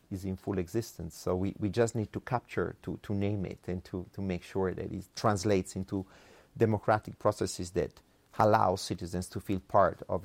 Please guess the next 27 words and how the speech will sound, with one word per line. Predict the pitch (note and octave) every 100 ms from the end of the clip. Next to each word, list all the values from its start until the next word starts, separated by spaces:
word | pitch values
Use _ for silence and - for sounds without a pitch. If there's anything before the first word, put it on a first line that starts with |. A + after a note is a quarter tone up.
| -
of | G2+
a | F#2
broader | C3 C#3 A2+
community. | - E2 - - -
And | G#2
being | A#2+ C#3+
European | A#2 G#2+ G2+ B2+ G#2
does | G2+ G2
not | G#2 G#2
mean | G2 F#2
not | F#2+ -
to | E2+
be | E2+
French. | - E3 F2
You | F2+
can | G2+
be | F#2
French, | F2 - C#3 D#3 - -
a | G#2
European, | G2 G2 F#2 A#2+ A2+ A2 G#2+
and | F2+
also | F2+ F#2
somebody | F2+ F#2+ F#2 F2+
who | F2
was | F2+ -
born | - F#2+ F2+
in, | F2